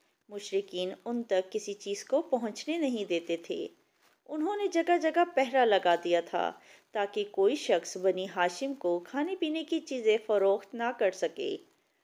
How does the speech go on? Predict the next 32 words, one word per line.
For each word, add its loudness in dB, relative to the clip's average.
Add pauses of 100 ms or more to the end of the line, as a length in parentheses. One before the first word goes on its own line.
(220)
हालात 2
इस -2
कदर 2
सख्त 0
हो 4
गए 4 (300)
कि -2
बाज़ 2
औकात 2
इन -2
लोगों 6
को 2
दरख्तों 2
के 2
पत्ते -2
खाने -6
पड़े, -4 (580)
मगर 0 (320)
बनु 2
हाशिम 0 (100)
और 4
बनु 2
मुतलिब 2
ने -4 (260)
इन -6
सख्त 0
हालात 4
का 4
बहादुरी 0
से 0
मुकाबला 0
किया -2